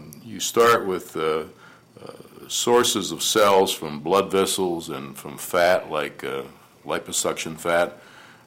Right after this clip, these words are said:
Uh, i-, if that's correct, can you just briefly summarize for us, uh, how do you go from, from that source of cells to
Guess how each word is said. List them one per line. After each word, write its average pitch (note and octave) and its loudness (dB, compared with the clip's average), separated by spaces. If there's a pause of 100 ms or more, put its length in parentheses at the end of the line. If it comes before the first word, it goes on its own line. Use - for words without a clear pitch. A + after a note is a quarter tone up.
(140)
Uh, D#2 -10 (160)
i-, F#2 -14
if G2+ -8
that's C3 4
correct, A#2+ 4
can G#2+ 0
you G#2+ -2
just E3+ -6
briefly A2+ 2
summarize F#2+ 4
for F#2 2
us, - -4
uh, D2 -4 (440)
how F2 4
do G2 0
you F2 0
go F2+ 0
from, D#2+ -8
from D2+ -12
that F2 2
source - 0
of D2+ -10
cells F2+ 2
to D2+ -6